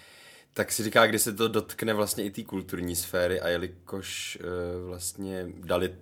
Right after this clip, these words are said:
tu hranici sta diváků, dejme tomu, a jelikož se představení hraje v A B C, které je pro skoro pět set lidí, tak ano, i Elefantazie spadá a vlastně všechny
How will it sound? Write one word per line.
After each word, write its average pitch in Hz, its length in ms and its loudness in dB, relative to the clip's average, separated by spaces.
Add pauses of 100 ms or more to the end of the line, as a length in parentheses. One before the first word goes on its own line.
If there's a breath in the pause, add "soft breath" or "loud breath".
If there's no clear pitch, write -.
tu 92 120 -2
hranici 87 600 -2
sta - 280 -2
diváků, 82 760 -4 (140)
dejme 80 280 -6
tomu, 78 380 -10 (1300 loud breath)
a 95 60 0
jelikož 92 380 0
se 101 140 0
představení 95 540 -4
hraje 98 160 0
v 95 100 -8
A 95 120 -2
B 98 180 -4
C, 101 220 -2
které 101 320 -4
je 98 60 0
pro 98 200 -8
skoro 101 260 -8
pět 98 200 -8
set 95 160 -10
lidí, 98 260 -8
tak 98 280 -14 (440)
ano, 90 360 -6
i 92 100 -6
Elefantazie 92 640 -6
spadá 90 420 -2
a 80 100 -4
vlastně 90 360 -4
všechny 90 640 -8